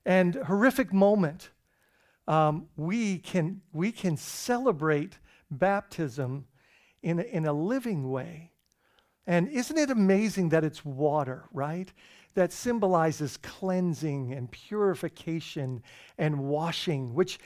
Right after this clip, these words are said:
is, is clearly what Christ did for us. We see these pictures in the Old Testament of, of, of Noah and the ark, right? The, the, God's judgment on sin, but God's mercy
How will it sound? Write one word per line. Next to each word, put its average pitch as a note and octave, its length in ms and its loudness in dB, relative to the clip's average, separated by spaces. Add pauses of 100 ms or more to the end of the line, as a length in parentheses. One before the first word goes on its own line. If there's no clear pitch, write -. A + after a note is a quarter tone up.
(280)
is, G3+ 320 -2
is C#4+ 240 -2
clearly D4 720 6
what F#3+ 200 6
Christ G3+ 420 4
did G3 200 2
for D#3 220 -4
us. - 300 -10 (680)
We F#3+ 120 2
see A#3 280 0
these G3 220 0
pictures G#3 580 0
in F3+ 80 4
the E3+ 120 4
Old F#3+ 240 6
Testament F#3+ 500 2
of, C#3+ 200 2 (340)
of, D3+ 300 2
of D3+ 220 2
Noah G3+ 280 6
and A3 80 2
the G#3+ 100 4
ark, B3 340 2 (520)
right? G3+ 360 4
The, D#3+ 180 4 (240)
the, F3 140 -2
God's F3+ 460 0
judgment G#3 720 2
on D#3 220 0
sin, F#3+ 680 0 (440)
but D#3 180 0
God's F#3+ 400 6
mercy E3+ 1000 4